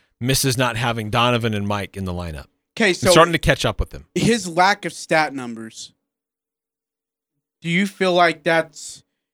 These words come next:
Speaker 2: him just creating for others and trying to, like, get others to be involved, or is that him actually being worn down?
Speaker 1: Well, the other night, he had, like, seven, eight, nine assists,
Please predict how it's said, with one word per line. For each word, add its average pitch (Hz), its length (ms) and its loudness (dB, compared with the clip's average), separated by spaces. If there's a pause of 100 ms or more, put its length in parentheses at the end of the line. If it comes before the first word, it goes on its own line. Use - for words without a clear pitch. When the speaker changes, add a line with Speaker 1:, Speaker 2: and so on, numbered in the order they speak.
(240)
Speaker 2:
him 175 320 2
just 160 200 -6
creating 160 420 0
for 143 240 -8
others 180 440 0
and 156 140 -12
trying 160 380 -2
to, 139 560 -4 (520)
like, 139 240 -2 (200)
get 175 180 4
others 170 240 0
to 151 40 -16
be 160 140 0
involved, 160 480 0
or 160 140 -2
is 156 60 -4
that 156 140 0
him 156 240 -2
actually 151 320 -4
being 143 280 -2
worn 127 220 -4
down? 117 300 -6
Speaker 1:
Well, 202 140 6
the 190 120 4
other 196 120 2
night, 170 220 2
he 143 180 -4
had, 160 240 0
like, 113 260 -2
seven, 127 340 -4
eight, 123 220 -4 (120)
nine 123 360 2
assists, - 760 -2